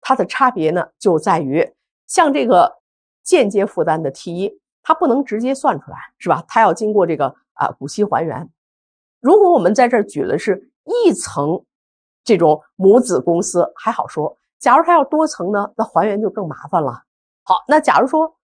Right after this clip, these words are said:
我们现在的国外乙公司，它已经是子公司了啊，它又在境外又投了一公司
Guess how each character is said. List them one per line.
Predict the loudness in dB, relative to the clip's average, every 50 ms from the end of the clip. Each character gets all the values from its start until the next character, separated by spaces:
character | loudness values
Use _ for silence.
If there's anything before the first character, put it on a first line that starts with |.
| _ _
我 | -2 0
们 | 0 0
现 | 0 0 0 2
在 | 4 4 4 4
的 | 4 4 4 2 0 -6 _ _ _ _ _ _
国 | 2 4
外 | 6 6 6 4 2 0 _ _ _ _
乙 | -10 -10 -8 -6
公 | -4 -4 -4 -4
司， | -4 -4 -4 -4 -4 -6 _ _ _ _ _ _ _ _ _ _ _ _ _ _ _
它 | -2
已 | 0 2
经 | 2 2 2
是 | 2 0
子 | -2 -4 -4 -2
公 | 0 0 -2
司 | -2 -2 -2 0
了 | 0 0 -2
啊， | -4 -6 -6 -8 _ _ _ _ _ _
它 | 0 2 4 6 6 6
又 | 6 6 4
在 | 4 2 2 2
境 | 0 -2 -2 0
外 | 2 2 2 2 -2 -8 _ _ _ _ _ _ _ _ _ _ _ _
又 | 4 4 4 2
投 | 0 -6 -8 -6
了 | -6 -8
一 |
公 | -10 -10 -12 -12
司 | -12 -14 -14 -16 -18